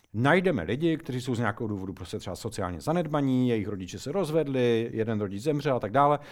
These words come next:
takže si vybrali zaměstnání, přestože jsou jako, eh, nadprůměrně inteligentní, tak si vybrali zaměstnání prostě jako řezníka,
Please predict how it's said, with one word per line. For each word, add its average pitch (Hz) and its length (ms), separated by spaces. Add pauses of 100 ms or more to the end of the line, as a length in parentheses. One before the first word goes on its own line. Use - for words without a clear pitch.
(120)
takže 127 200
si - 140
vybrali 135 320
zaměstnání, 113 600 (120)
přestože 135 360
jsou 113 280 (140)
jako, 92 440
eh, 87 360
nadprůměrně 110 580
inteligentní, 143 680 (200)
tak - 140
si - 80
vybrali 135 300
zaměstnání 110 500
prostě 104 560
jako 98 180
řezníka, 92 600